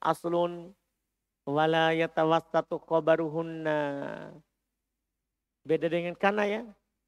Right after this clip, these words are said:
Ndak boleh berada di tengah khobarnya mereka. Kalau kana khobarnya boleh di tengah. Kalau ini khobarnya tidak boleh di tengah. La yatawassat khobaruhu-, khobaruhunna.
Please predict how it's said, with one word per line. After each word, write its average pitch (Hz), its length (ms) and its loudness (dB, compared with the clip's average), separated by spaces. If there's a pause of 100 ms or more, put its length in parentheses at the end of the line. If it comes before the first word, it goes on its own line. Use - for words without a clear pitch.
(320)
Ndak 160 320 -4
boleh 175 240 2
berada 160 400 -2
di 160 160 -4
tengah 175 400 -2
khobarnya 156 480 -2
mereka. 147 560 -4
Kalau 160 160 -2
kana 165 320 -2
khobarnya 170 480 0
boleh 180 220 4
di 208 120 0 (520)
tengah. 156 320 0
Kalau 170 180 2
ini 190 320 -4
khobarnya 185 560 0
tidak 165 300 0
boleh 180 260 4
di 170 80 -2
tengah. 156 640 -2
La 180 220 6
yatawassat 175 580 -2 (220)
khobaruhu-, 151 640 -2
khobaruhunna. 143 720 -4